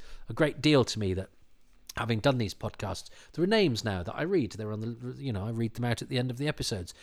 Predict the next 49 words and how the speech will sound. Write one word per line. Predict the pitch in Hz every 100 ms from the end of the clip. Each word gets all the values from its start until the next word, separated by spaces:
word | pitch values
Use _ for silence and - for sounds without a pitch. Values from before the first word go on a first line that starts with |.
| - -
of | 113
the | 120
people | 139 123 127
who, | 117 113 123 165 -
you | 202 120
know, | 95 123 - - - - -
kind | - 196 160
enough, | 117 90 - -
daft | - - -
enough | 147 104 90 - - - -
to, | - 117 110 -
to, | - 117 - - - - -
you | 143 107
know, |
send | 107 - 127
some | - 117
of | 107
their | 110 104
hard-earned | 131 123 113 107 -
cash | - 104 -
my | 110 107
way | 98 92
in | 98
order | 107 104
that, | 98 110 - - - -
I |
mean, | 147 165 151
this | 143 180 -
is, | 151 -
what | 180 185
is | 185
this? | - 107
It's | 135 -
just | 151
a | 143
man | 139 135 120
talking. | 107 160 170 - 104 - _ - - -
But | 156
there | 151
are |
enough | 147 165 -
of | 107
you | - 92 123 - - - -
that, | 123 127 135 - - -
that | 135 135
allow | 143 131 135 131
this | 110 151 -
m-, | 139 -
man | 131 117 110 104